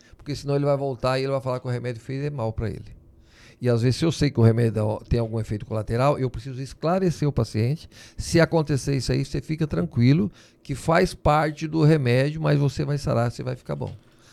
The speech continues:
Aí ele toma, quer dizer, com aquela certeza que vai sarar. Porque se eu não colocar essa fé nele, ele não tem resultado.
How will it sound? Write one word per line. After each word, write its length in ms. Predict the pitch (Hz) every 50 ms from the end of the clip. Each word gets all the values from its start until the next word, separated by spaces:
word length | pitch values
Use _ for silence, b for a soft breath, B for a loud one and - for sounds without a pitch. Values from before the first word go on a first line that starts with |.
| b b
Aí 160 | - 117 120 127
ele 80 | 131 131
toma, 640 | - - 135 127 127 135 143 156 180 208 233 214 b b b b b
quer 80 | - 117
dizer, 280 | 107 117 127 117 101 B B B -
com 60 | - 127
aquela 340 | 120 - - 139 139 135
certeza 640 | 120 - - 175 180 175 - - 151 147 147 143 151
que 140 | 139 143 143
vai 160 | 139 139 135
sarar. 280 | - 143 123 113 110 110
Porque 220 | - 117 - 143
se 300 | 135 - - - - 180 185
eu 220 | 185 202 220 226
não 180 | 233 233 233 214
colocar 420 | - 156 156 147 143 147 139 131
essa 220 | 131 - - 127
fé 180 | 117 - 131 127
nele, 280 | 123 127 139 143 139 139
ele 120 | 139 143
não 120 | 143 139
tem 160 | 135 - 131 127
resultado. 460 | 135 135 131 131 - - 87 -